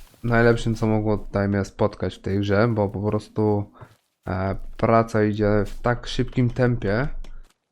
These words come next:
E, to ścinanie drzew idzie w tak szybkim tempie, że po prostu, e, tyle czasu jestem w stanie sobie tutaj zaoszczędzić teraz,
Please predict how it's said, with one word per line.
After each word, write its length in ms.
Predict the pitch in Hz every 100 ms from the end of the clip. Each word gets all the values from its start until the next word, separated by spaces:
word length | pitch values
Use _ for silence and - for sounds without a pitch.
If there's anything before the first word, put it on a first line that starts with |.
| _ _ -
E, 180 | 104
to 120 | 101 104
ścinanie 480 | - 135 147 143
drzew 240 | 120 151 135
idzie 180 | 123 117
w 40 |
tak 180 | 151 151
szybkim 340 | - - 139
tempie, 480 | 127 131 117 120 131
że 120 | 127
po 100 | 135
prostu, 840 | 135 131 127 - - 123 123 127 - - - - - _ _ _ _ _ _
e, 260 | 110 107 104
tyle 220 | 110 165 139
czasu 400 | - 143 - 120
jestem 260 | 113 120
w 40 | 120
stanie 320 | - 123 117
sobie 240 | - 117
tutaj 200 | - 113
zaoszczędzić 640 | 113 117 110 135 123 113 -
teraz, 440 | 104 92 104 123